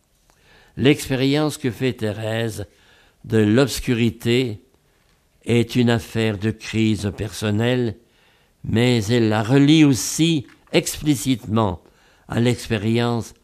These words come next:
de désenchantement du monde. Au cours d'une conversation avec mère Agnès, peu avant sa mort, Thérèse déclare : « Si vous saviez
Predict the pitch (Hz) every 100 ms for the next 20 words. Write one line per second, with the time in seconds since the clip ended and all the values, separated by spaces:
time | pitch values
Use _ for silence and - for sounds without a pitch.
0 | _ _ _ - 110 85 156 135 127 123
1 | 107 120 113 92 110 110 107 98 107 101
2 | 85 78 85 73 - - _ _ _ _
3 | _ _ _ _ _ _ 127 135 131 170
4 | 165 147 120 110 147 139 135 98 - 113
5 | - 123 131 135 135 - _ _ - 101
6 | 120 113 123 123 - 117 117 110 113 107
7 | - 110 - _ _ _ 120 123 110 110
8 | 113 - 104 98 107 110 131 120 _ _
9 | _ _ _ _ - 113 113 131 113 110
10 | 110 101 104 104 110 110 113 - _ _
11 | _ _ _ _ - - 156 165 151 139
12 | 143 110 110 113 98 92